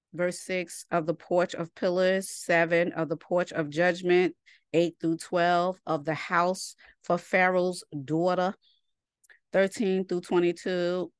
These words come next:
Hiram's work of the two pillars. Twenty-three through twenty-six, of the molten sea. Thir-, twenty-seven through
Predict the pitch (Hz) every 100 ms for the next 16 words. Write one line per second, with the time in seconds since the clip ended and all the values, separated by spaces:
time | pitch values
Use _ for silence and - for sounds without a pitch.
0 | _ 165 - 180 175 180 175 175 160 165
1 | 180 190 - 156 160 - 185 170 - 180
2 | 175 180 185 - - _ _ - 190 185
3 | 190 - 180 185 180 185 185 - _ 165
4 | 160 - 175 175 - - 185 180 175 -
5 | - _ _ _ 175 185 165 175 175 185
6 | - 185 185 - 185 190 214 - _ -
7 | _ - 185 196 196 196 - 247 220 254
8 | 208 196 196 185